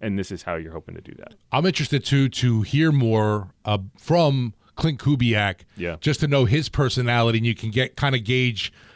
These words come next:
Speaker 2: you know, just the, what he's bringing to the coaching room, because we know, you know, there was always with Pete Carmichael Junior of how reserved he was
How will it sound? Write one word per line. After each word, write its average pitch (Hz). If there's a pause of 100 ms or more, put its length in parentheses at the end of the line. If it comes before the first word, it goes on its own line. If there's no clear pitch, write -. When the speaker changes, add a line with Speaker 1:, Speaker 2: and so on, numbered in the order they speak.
(280)
Speaker 2:
you 127
know, 120
just 131
the, 113
what 143
he's 165
bringing 131
to 127
the 110
coaching 127
room, 110
because 113
we 156
know, 131 (500)
you 143
know, 131
there 131
was 113 (240)
always 147
with 123
Pete 160
Carmichael 131
Junior 120
of 110
how 117 (300)
reserved 131
he 135
was 117